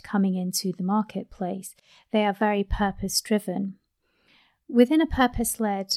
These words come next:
organisation, what they've found is that the retention rates of employees are forty percent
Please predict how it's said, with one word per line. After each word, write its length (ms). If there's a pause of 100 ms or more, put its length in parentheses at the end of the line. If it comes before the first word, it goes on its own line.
(200)
organisation, 840
what 160
they've 160
found 460
is 340
that 360
the 80
retention 600
rates 320
of 100
employees 640
are 40
forty 380
percent 400